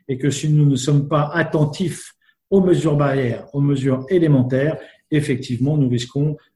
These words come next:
euh, d'en revenir sur une aggravation de la situation. C'est la raison pour laquelle, bien évidemment, euh, il convient d'être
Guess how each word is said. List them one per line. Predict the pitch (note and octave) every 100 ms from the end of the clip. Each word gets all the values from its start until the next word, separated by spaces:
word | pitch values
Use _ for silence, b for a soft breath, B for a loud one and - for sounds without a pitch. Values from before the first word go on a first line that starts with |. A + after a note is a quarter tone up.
| -
euh, | A#2+
d'en | B2
revenir | A#2 A#2+ C#3+ D3
sur | - B2+
une | A#2+
aggravation | A2+ A2+ A2+ - C#3+
de |
la | A#2+
situation. | - G2+ A2+ - E3+
C'est | F3 D#3+
la | C3+
raison | B2+ B2+
pour | B2 A2+
laquelle, | G#2+ - C#3 D3 b b _
bien | C3+ B2
évidemment, | A2 A2+ A2+ B2 D3 B B _ B2
euh, | -
il | D3+ -
convient | D3 B2 C3+ E3
d'être | C3+ C3 B2+